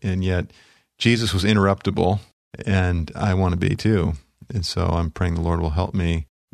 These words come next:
be more that way, more attentive to you, and, uh, follow through on that so that you feel respected and, uh, desired in that way. So,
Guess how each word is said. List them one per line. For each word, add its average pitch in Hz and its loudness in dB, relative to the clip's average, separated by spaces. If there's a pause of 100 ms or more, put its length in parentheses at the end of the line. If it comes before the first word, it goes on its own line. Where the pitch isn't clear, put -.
(220)
be 101 4
more 101 4
that 98 2
way, 92 2
more 92 4
attentive 95 2
to 92 -2
you, 90 2
and, 85 0 (120)
uh, 92 -6 (120)
follow - -2
through 87 2 (400)
on 95 0
that 90 0
so - -4
that 87 -2
you 90 0
feel 80 0 (420)
respected 87 0
and, 95 0
uh, 90 -4
desired 87 0
in 82 0
that - -2
way. 82 0
So, 90 0